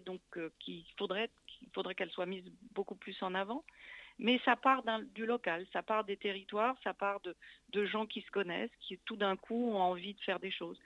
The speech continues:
Il y a des choses, mais le problème, c'est qu'on n'arrive pas à les identifier. Elles sont pas nécessairement mises en, en avant parce qu'elles sont locales, parce qu'elles sont liées, euh,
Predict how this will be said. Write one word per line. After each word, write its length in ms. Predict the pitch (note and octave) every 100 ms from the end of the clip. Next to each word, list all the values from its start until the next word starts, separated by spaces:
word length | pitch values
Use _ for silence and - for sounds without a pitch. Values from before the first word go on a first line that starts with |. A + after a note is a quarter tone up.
| - -
Il 80 | B3
y 40 |
a 60 | C#4+
des 140 | C4
choses, 260 | - A#3 G#3
mais 100 | G#3
le 60 | G3+
problème, 340 | - A#3 D#4 -
c'est 80 | B3+
qu'on 160 | A#3
n'arrive 320 | G#3+ G3+ G3+ -
pas 120 | A#3+
à 40 |
les 220 | A3 G#3
identifier. 720 | G3+ G3+ G3 G3+ - A3+ C#4+ - - -
Elles 120 | - G3
sont 140 | G#3+
pas 160 | G#3 A3
nécessairement 640 | G#3 - F#3+ F#3+ F#3+ F#3+
mises 320 | F#3+ G3 F3+
en, 320 | E3+ D#3+ - - - - -
en 160 | F#3
avant 320 | F3+ F3 G#3+ D#4 - - - -
parce 180 | F3+
qu'elles 280 | - G3 F3+
sont 200 | - F3
locales, 440 | F3 E3+ B3 D#4 D4+
parce 180 | F#3 -
qu'elles 160 | F#3+ -
sont 140 | F3+
liées, 400 | F3+ F3+ G3+ F#3+
euh, 120 | E3+